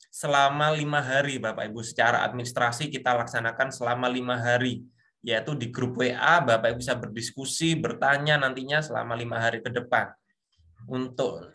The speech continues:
Zoom, Zoom meeting kita akan laksanakan selama tiga hari, yaitu s-, hari Senin, hari ini, Senin malam jam sembilan belas nol nol W I B,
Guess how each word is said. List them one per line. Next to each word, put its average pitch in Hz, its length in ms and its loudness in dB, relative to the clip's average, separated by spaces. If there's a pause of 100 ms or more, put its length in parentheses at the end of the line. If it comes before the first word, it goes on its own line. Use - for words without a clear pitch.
Zoom, 170 560 2
Zoom 131 240 -2
meeting 131 320 0
kita 131 320 2
akan 127 240 2
laksanakan 127 640 0
selama 127 560 -2
tiga 120 240 0
hari, 113 480 0 (480)
yaitu 117 400 -4
s-, - 720 -8
hari 117 320 0
Senin, 160 640 -2
hari 117 400 0
ini, 143 240 -4
Senin 123 240 0
malam 127 560 2
jam 107 160 -2
sembilan 110 320 -6
belas 110 240 -2
nol 110 80 -2
nol 110 220 -2
W - 20 -6
I 110 160 -4
B, 110 60 -4